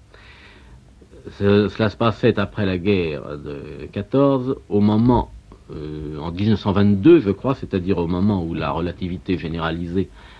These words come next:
a fait, euh, cette espèce de bombe qui n'était pas encore atomique, mais qui a, a été une bombe dans les milieux scientifiques.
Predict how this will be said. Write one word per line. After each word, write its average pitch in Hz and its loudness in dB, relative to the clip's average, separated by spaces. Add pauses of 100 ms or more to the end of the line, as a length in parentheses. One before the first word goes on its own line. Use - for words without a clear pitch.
(180)
a 82 -6
fait, 85 -4
euh, 71 -10
cette 82 -12
espèce 82 -8
de 80 -6
bombe 101 2
qui 90 -10
n'était 87 -6
pas 90 -4
encore 80 -8
atomique, 123 -2
mais 85 -6
qui 92 -4
a, 82 -8 (400)
a 80 -12
été 87 -8
une 87 -4
bombe 104 0
dans 85 -6
les 82 -6
milieux 82 -8
scientifiques. 123 -6